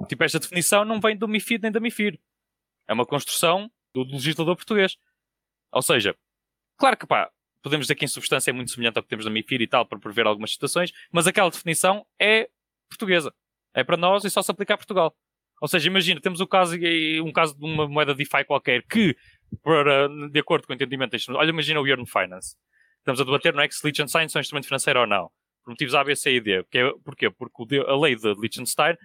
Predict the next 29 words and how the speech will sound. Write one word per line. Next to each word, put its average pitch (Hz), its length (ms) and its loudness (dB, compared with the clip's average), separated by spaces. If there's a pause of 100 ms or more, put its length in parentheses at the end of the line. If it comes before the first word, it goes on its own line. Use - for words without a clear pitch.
(140)
é 147 80 0
copy-paste 165 800 0
da 156 120 2
lei 156 120 4
da 156 80 -2
mifid, 175 440 -4 (240)
especialmente 165 320 -2
nesta 160 160 -2
questão 170 160 -4
da, 160 160 2
da, 151 220 0
dos 143 100 -10
instrumentos 156 340 -6
financeiros. 156 420 -4 (920)
Opa, 143 200 2
e 113 40 0
pelos 123 220 -4
nossos 123 180 0
argumentos, 139 500 -2
aquilo 160 280 -2
me 160 200 -10
parece 165 320 0
que - 100 -20
consegue 170 460 -2
sair 165 420 0
um 117 80 -8
bocadinho 120 360 -6
forçado, 175 480 -2
mas 175 220 -4